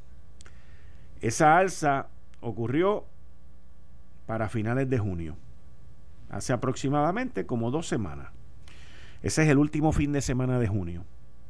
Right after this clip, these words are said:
O el fin de semana de los padres.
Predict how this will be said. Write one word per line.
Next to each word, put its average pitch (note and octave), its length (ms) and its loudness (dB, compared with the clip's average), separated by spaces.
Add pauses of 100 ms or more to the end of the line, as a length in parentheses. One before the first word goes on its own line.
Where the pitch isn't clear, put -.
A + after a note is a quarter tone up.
(1200)
O F3+ 300 6 (280)
el G#2 140 2
fin A#2 160 6
de B2 100 4
semana A#2 360 2
de A2+ 80 4
los A2 120 2
padres. C#2+ 440 -4